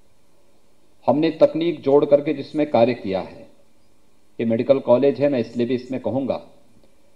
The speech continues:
कि सरकार अपने स्तर पर संसाधन उपलब्ध कराती है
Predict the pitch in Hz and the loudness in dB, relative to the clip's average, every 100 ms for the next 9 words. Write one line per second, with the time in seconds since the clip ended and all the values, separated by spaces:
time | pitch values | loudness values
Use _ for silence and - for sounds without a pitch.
0 | - - - - - - - - - - | -20 -20 -20 -20 -20 -20 -20 -10 -4 0
1 | 190 180 180 185 - - - - - - | 4 10 10 10 6 -8 -20 -20 -20 -20
2 | - - - - - - 139 143 180 190 | -20 -20 -20 -20 -20 -4 -2 0 2 2
3 | 180 - - 190 - 123 123 139 143 165 | 4 2 4 4 2 0 -2 0 0 0
4 | 147 156 - 147 101 90 - 87 - - | -2 -2 -2 -2 0 -2 -6 -12 -14 -20